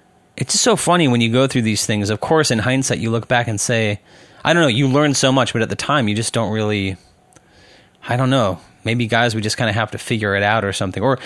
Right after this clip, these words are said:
I think when you come to something and you feel like you don't have a lot of experience, you know, it's just kind of new. You can't really tr-, trust your judgment about things. I remember one time going out on a couple dates with this one girl, and then I just kinda really sensed like I didn't really wanna go out with her anymore. And I remember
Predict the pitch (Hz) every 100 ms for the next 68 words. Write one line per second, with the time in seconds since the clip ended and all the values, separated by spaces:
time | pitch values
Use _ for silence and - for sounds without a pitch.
0 | - 135 202 220 175 135 147 147 131 143
1 | 135 123 107 113 127 127 127 110 113 117
2 | 117 104 110 95 92 - - 107 127 143
3 | 143 - - _ _ _ _ 127 127 113
4 | 123 120 139 107 101 110 117 151 117 104
5 | - - - 147 123 110 95 104 107 127
6 | 123 120 - 131 131 131 - - - -
7 | - - 131 147 151 151 131 123 131 127
8 | 117 104 127 117 113 110 110 101 - 107
9 | 107 104 98 98 107 - 117 107 123 127
10 | 120 120 127 190 165 131 135 113 123 127
11 | - 110 101 117 113 110 113 95 95 92
12 | 127 135 135 139 143 147 - - - -
13 | - 123 131 139 135 135 131 123 120 117